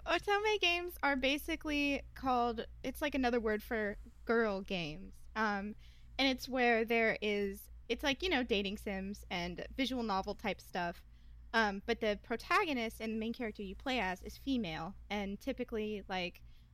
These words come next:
um, the cast that you can romance is male, and occasionally they'll have, like, you know, female routes as well. So, um,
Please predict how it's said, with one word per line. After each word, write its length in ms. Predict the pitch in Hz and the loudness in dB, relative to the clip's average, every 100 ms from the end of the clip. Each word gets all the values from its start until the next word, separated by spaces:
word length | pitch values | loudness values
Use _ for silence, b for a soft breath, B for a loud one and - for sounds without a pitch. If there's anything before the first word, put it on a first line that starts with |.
| - | -6
um, 440 | 214 214 196 185 190 - | 0 0 0 -6 -12 -8
the 80 | 240 | -6
cast 480 | - 214 190 - - | 0 4 4 2 -2
that 160 | 202 202 | -2 -2
you 140 | 214 | -8
can 360 | - 202 180 - 202 | -8 -6 -6 -10 -8
romance 540 | 202 233 196 175 180 - - | -4 -2 -2 -6 -8 -12 -8
is 240 | 196 196 | -8 -4
male, 540 | 208 339 311 196 220 - - - | 0 2 2 0 -4 -6 -12 -2
and 140 | 254 | 0
occasionally 580 | 247 269 285 262 254 240 | 2 2 0 0 -2 0
they'll 220 | 220 214 | 0 0
have, 260 | 208 196 196 - | 0 -2 -2 -4
like, 260 | 185 - - - - - | -4 -6 -12 -14 -14 -8
you 120 | - 233 | 0 0
know, 160 | 185 | 0
female 420 | 208 240 220 185 | -2 -2 0 -2
routes 380 | 180 165 - - - | -2 -4 -6 -14 -14
as 160 | 196 - | -14 -8
well. 300 | 180 160 208 - - - - - | -4 -4 -6 -12 -16 -18 -18 -12
So, 260 | 202 190 185 - - - - - - - - - - - - | -6 -6 -6 -12 -20 -20 -20 -20 -18 -18 -18 -18 -18 -12 4
um, 520 | 247 226 214 214 233 | 4 4 2 -4 -6